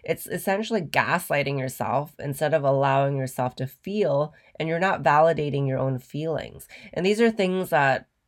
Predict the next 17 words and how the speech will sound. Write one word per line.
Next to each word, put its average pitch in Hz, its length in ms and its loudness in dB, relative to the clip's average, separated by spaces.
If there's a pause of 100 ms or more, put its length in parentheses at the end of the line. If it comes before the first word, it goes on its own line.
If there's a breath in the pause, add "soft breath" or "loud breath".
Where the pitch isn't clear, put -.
(140)
I'm 151 220 0
being 151 280 -4
aware 135 400 2
of 175 220 2
and 147 140 0
I'm 131 240 -2
working 131 420 -4
on, 202 240 0
and 160 100 -2
I 160 120 2
just 214 340 -4
felt 151 200 6
like 151 160 0
she 151 180 -8
wasn't 139 560 -4
there 127 240 0
yet. 107 340 -4